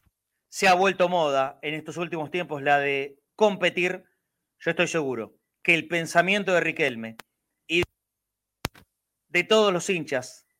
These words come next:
que estaban ahí en el Quinquela y de los millones de hinchas de Boca que ha distribuidos alrededor del mundo está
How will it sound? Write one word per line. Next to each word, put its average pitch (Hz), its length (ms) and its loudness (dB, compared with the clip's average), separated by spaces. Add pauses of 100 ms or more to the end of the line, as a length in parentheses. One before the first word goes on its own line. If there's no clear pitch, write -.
(260)
que 175 100 -2
estaban 165 580 6
ahí 170 300 4
en 170 120 -2
el 135 100 -4
Quinquela 127 580 -6 (260)
y 151 100 -8
de 147 120 -2
los 139 120 -2
millones 151 440 -4
de 139 80 -6
hinchas 139 200 -6
de 131 60 -2
Boca 131 400 -6 (200)
que 143 100 0
ha 143 60 4
distribuidos 139 760 -4
alrededor 143 580 0
del 147 140 -4
mundo 165 440 -6
está 151 460 0